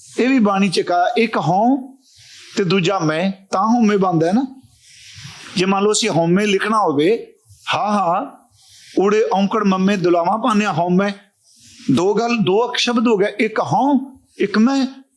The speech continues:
ਇਹ ਹਉਮੈ ਦੇ ਅਰਥ ਵੀ ਬਹੁਤ ਡੂੰਘੇ ਨੇ। ਹਉ, ਹਉ, ਮੈਂ, ਮੈਂ,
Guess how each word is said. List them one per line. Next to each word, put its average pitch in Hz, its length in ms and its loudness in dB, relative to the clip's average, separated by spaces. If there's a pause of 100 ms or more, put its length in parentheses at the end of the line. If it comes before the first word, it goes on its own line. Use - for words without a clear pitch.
(760)
ਇਹ 190 180 0
ਹਉਮੈ 170 300 0
ਦੇ 202 140 2 (140)
ਅਰਥ 208 200 -4
ਵੀ 196 100 4
ਬਹੁਤ 165 240 2
ਡੂੰਘੇ 143 320 0
ਨੇ। 104 80 -10 (1080)
ਹਉ, 214 300 0
ਹਉ, 190 240 0
ਮੈਂ, 185 360 0
ਮੈਂ, 208 320 0